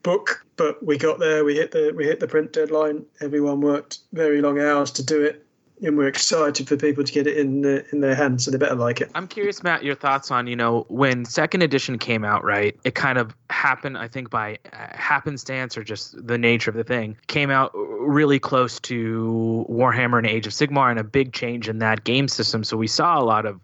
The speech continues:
Speaker 2: refugees or new people come over. And now it feels like in third edition, it's de-, it was developing a new edition for a game that had really come into its own. Because when you look at, back at second edition compared to now, you know,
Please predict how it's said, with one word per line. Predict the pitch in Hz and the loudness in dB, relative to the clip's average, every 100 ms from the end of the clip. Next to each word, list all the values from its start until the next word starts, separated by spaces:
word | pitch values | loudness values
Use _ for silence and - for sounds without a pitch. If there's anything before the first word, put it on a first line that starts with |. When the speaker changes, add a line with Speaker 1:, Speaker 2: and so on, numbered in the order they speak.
| _ | _
Speaker 2:
refugees | 117 127 127 120 117 113 117 110 | -2 -2 -4 -8 -6 -2 -2 -2
or | 104 | -4
new | 107 | -6
people | 107 113 104 | -4 -2 -2
come | 98 107 | -2 -2
over. | 98 98 98 95 - - | -2 0 -2 -4 -6 -6
And | 123 135 | -2 0
now | 143 180 | 2 2
it | 196 - | 2 2
feels | 156 143 - | 0 0 2
like | 127 123 | 0 -2
in | 120 | -6
third | 110 131 143 | -4 -2 0
edition, | 151 113 110 - 113 110 110 - _ | 0 0 -2 -2 -2 -4 -6 -10 _
it's | 123 117 | -2 0
de-, | - 117 113 | -4 -2 2
it | |
was | 131 127 110 | 4 4 2
developing | 127 117 135 143 - 151 139 | 0 2 4 2 2 0 0
a | 131 | -2
new | 120 123 127 | -2 2 2
edition | 113 113 - 123 | 2 0 -2 -6
for | 113 - 107 107 104 - | -6 0 4 4 4 0
a | 110 | -6
game | 107 113 117 123 | -2 0 2 2
that | - | 2
had | - 107 | 0 2
really | 113 113 110 | 4 4 2
come | - 113 | 0 -2
into | 104 104 | -4 -4
its | 104 - | -4 0
own. | 113 127 156 | 2 2 2
Because | 131 113 | -2 0
when | 117 | 0
you | 117 | 2
look | 139 151 | 2 2
at, | 131 - - | 0 0 -2
back | 113 110 | -4 -4
at | - | -6
second | 127 - 123 | -6 -4 -6
edition | 110 107 - 104 104 | -2 -4 -2 -6 -6
compared | - 120 127 110 | -2 2 2 2
to | |
now, | 117 131 143 139 | 2 2 4 4
you | 113 110 | 4 0
know, | 107 104 101 | -2 -4 -4